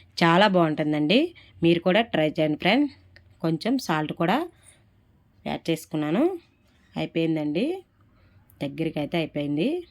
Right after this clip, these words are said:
బాగుంటుంది, చాలా బాగుంటుందండి. మీరు కూడా ట్రై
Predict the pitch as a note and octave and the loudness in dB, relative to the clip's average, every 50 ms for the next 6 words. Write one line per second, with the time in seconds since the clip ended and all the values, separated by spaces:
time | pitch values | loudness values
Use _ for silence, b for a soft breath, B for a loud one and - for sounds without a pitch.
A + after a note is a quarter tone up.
0 | _ _ _ _ _ _ _ _ _ - E3+ E3 D#3 D3+ D#3 E3+ F3 E3+ E3+ - | _ _ _ _ _ _ _ _ _ -10 -8 -6 -4 -2 -2 -2 0 -2 -4 -6
1 | - - D#3+ D3+ D#3+ F3+ F#3 D#3 E3+ D#3+ D#3 C#3+ C#3+ C#3 D3+ D3 D3 E3+ A3 D#4 | -4 -4 -2 0 2 0 2 2 0 -2 -2 -2 -4 -4 -4 -2 -2 -2 -2 -2
2 | F4+ B B B B B B B - D#3 D#3 D#3 - F3 E3+ F#3 F#3 - - E3 | -4 B B B B B B B -6 -4 -4 -4 -2 0 0 0 0 -2 -4 -4
3 | D3 | -4